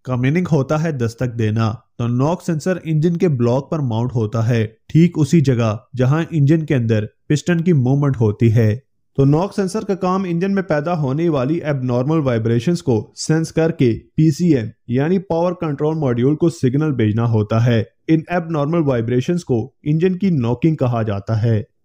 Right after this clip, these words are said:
जब इंजन प्रॉपरली वर्क कर रहा होता है तब वो बिल्कुल स्मूथ काम कर रहा होता है, इसमें किसी किस्म की एबनॉर्मल वाइब्रेशन नहीं होती। लेकिन जब इंजन में फ्यूल कम या ज्यादा जाने पर किसी किस्म का मिसफायर होता है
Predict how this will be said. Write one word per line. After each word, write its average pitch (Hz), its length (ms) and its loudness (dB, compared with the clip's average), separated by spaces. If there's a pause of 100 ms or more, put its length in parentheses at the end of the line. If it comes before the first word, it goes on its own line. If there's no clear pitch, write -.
जब 147 160 2
इंजन 185 260 2
प्रॉपरली 196 440 -2
वर्क 147 300 0
कर 165 120 -2
रहा 127 240 -4
होता 110 320 -4
है 120 340 -2 (120)
तब 160 100 0
वो 175 120 0
बिल्कुल 131 300 2
स्मूथ 139 360 0 (100)
काम 117 200 -2
कर 113 160 -4
रहा 110 220 -2
होता 110 320 0
है, 113 340 0
इसमें 156 260 0
किसी 180 260 0
किस्म 175 280 0
की 175 120 2
एबनॉर्मल 143 560 -2
वाइब्रेशन 113 500 0
नहीं 123 260 0
होती। 110 460 0 (100)
लेकिन 143 460 2
जब 117 260 0 (200)
इंजन 156 260 -2
में 180 120 0
फ्यूल 143 320 2 (100)
कम 170 240 0 (180)
या 131 160 2
ज्यादा 131 320 0
जाने 135 340 -2
पर 113 220 -2 (220)
किसी 151 220 -2
किस्म 175 300 -2
का 165 100 0
मिसफायर 127 520 -2
होता 123 320 -2
है 113 300 0